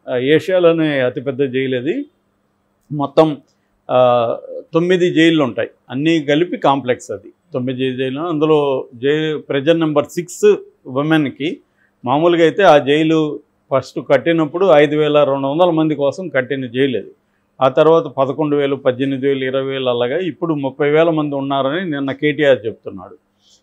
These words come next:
మామూలుగా డేటా చూస్తే ఇరవై రెండు వేల చిల్లర ఉన్నట్టుగా డేటాలో ఉంది. మరి, ఆ, కేటీఆర్కి ఇన్ఫర్మేషన్ తెలియదు మనకి. ఆయన ఈ మధ్య జైలుకి వెళ్ళి వచ్చాడు కాబట్టి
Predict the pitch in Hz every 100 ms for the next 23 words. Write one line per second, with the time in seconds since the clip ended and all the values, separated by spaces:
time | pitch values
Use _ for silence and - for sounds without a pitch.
0 | _ - 165 175 175 170 147 170 185 160
1 | 156 - 190 165 156 147 135 127 117 131
2 | 131 143 139 135 131 135 131 127 123 123
3 | - 135 139 165 143 139 131 131 165 135
4 | 135 143 135 131 107 98 101 _ 127 120
5 | 117 113 - _ _ _ _ 120 110 -
6 | 147 147 151 143 131 131 123 127 127 131
7 | 131 123 131 120 127 131 113 101 101 110
8 | 117 120 120 120 139 120 131 139 131 131
9 | 131 131 127 120 120 113 113 185